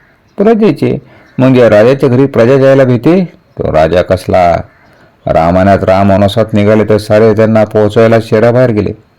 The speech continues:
गोहकाला रामाने मिठी मारली, तो खरा राजा नाही?" तुकाबाईंचा चेहरा गंभीर झाला. जिजाऊ साहेब म्हणाल्या, "जा, खेळ जा बाहेर, बघ दादा, इंकुजीराजे कुठं आहेत ते."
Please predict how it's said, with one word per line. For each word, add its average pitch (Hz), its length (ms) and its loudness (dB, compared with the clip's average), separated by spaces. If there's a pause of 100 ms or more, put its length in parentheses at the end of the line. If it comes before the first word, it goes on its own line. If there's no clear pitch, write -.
(500)
गोहकाला 104 500 0
रामाने 120 360 2
मिठी 120 240 -2
मारली, 95 300 0
तो - 440 -10
खरा 90 200 0
राजा 107 280 2
नाही?" 139 320 2 (960)
तुकाबाईंचा 95 520 0
चेहरा 82 280 -2
गंभीर 85 380 -4
झाला. 87 240 -10 (460)
जिजाऊ 101 260 0
साहेब 92 280 0
म्हणाल्या, 92 340 -6 (880)
"जा, 95 260 2
खेळ 117 260 0
जा 120 160 2
बाहेर, 110 300 0
बघ 110 220 0 (380)
दादा, 98 280 2
इंकुजीराजे 101 580 0
कुठं 92 280 -6
आहेत 87 140 -6
ते." - 200 -16